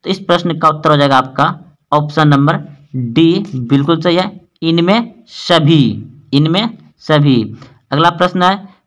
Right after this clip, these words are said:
भूकंप संभावित क्षेत्र में भवनों की आकृति होनी चाहिए, तो कैसा होना चाहिए? इस प्रश्न का उत्तर हो जाएगा आपका ऑप्शन नंबर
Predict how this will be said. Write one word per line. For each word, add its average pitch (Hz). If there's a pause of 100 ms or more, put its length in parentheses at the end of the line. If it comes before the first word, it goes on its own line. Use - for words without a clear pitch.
भूकंप 165 (160)
संभावित 156
क्षेत्र 170
में 156 (200)
भवनों 156
की 196 (100)
आकृति 156 (160)
होनी 147
चाहिए, 120 (300)
तो 139
कैसा 156
होना 175
चाहिए? 185 (380)
इस 185
प्रश्न 165
का 160
उत्तर 151
हो 147
जाएगा 135
आपका 143 (220)
ऑप्शन 151
नंबर 139